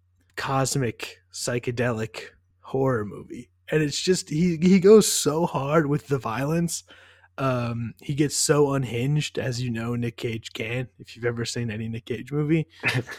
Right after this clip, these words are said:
Speaker 1: But he also, like, there's so many opportunities for him to, um, be, like, kinda cool and collected, as, as <laughs> Nick Cage also does.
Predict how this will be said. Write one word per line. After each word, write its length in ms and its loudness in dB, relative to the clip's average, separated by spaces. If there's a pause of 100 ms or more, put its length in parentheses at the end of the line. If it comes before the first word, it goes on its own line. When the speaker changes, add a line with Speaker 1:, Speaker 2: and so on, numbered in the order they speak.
(280)
Speaker 1:
But 200 -2
he 260 0
also, 540 4
like, 380 2 (480)
there's 180 2
so 160 2
many 200 2
opportunities 800 0
for 180 -4
him 500 -4
to, 480 0 (600)
um, 320 -6
be, 120 0
like, 260 -2
kinda 420 -4
cool 520 4
and 220 -4
collected, 580 -4 (360)
as, 300 -4
as 280 -4
<laughs> 0 -
Nick 360 -4
Cage 340 2
also 380 0
does. 380 2